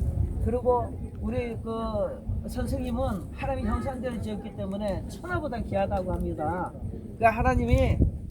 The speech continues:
"나 외에 다른 신을 섬기지 말라." 왜냐면 하나님 다음에 인간 최고이기 때문에 그래요. 근데 이제 우리가 개나 돼지는 죽으면 끝이 나는데, 잡아먹으면 끝이 나는데 사람은 다음 세상이 있어요. 어디가 있느냐? 천국이 있고 지옥 두, 두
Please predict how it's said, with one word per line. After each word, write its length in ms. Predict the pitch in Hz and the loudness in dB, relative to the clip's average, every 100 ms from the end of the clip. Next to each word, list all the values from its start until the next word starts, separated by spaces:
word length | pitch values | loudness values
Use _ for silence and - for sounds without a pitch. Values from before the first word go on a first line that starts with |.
| - | -4
"나 160 | 175 | -2
외에 180 | 214 233 | 0 -2
다른 300 | 196 190 220 | -2 -4 -4
신을 240 | - 214 262 | -6 -8 -8
섬기지 320 | 208 220 190 | -10 -8 -8
말라." 460 | 185 175 202 196 - - - | -2 -2 2 0 0 -8 -8
왜냐면 340 | 180 226 220 | -6 -4 -4
하나님 400 | - 254 262 247 | -4 -2 0 -2
다음에 200 | 233 226 | -4 -6
인간 300 | 180 190 247 - | -8 -4 -2 0
최고이기 440 | - - 277 240 | -2 -4 -6 -8
때문에 280 | 220 208 175 | -8 -8 -6
그래요. 400 | 156 156 131 - 127 - - - - | -6 -6 -6 -6 -8 -12 -16 -18 -8
근데 260 | 262 277 | -6 -2
이제 220 | 262 190 233 | -2 -2 -6
우리가 500 | 202 214 233 247 - - - - | -4 -4 0 0 0 -8 -12 -10
개나 340 | - 220 262 254 | -2 2 2 2
돼지는 420 | 214 220 240 233 | -2 -6 -6 -8
죽으면 300 | - 247 233 - | -8 -8 -8 -8
끝이 240 | 254 285 | -6 -2
나는데, 480 | 214 196 220 226 180 - - | -2 -2 -2 0 0 0 -4
잡아먹으면 380 | 202 220 214 196 | -2 0 -2 -4
끝이 180 | 214 - | -6 -6
나는데 240 | 202 190 | -6 -6
사람은 580 | 190 - 240 254 240 269 - - - - | -6 -4 -2 -2 -2 -4 -6 -12 -12 -6
다음 220 | 214 254 | -4 -4
세상이 420 | 220 214 208 190 | -4 -4 -4 -4
있어요. 240 | 165 - 151 - 233 226 220 - - | -6 -8 -8 -8 -8 -8 -10 -10 -10
어디가 320 | 165 185 233 240 | -4 -2 0 -2
있느냐? 360 | 226 233 190 - | -4 -2 -2 -2
천국이 420 | - 294 302 269 262 | -8 -8 -8 -6 -6
있고 280 | - - - | -6 -6 -6
지옥 300 | - 233 - | -6 -6 -8
두, 220 | 214 214 - - | -8 -6 -6 -8
두 80 | 220 | -6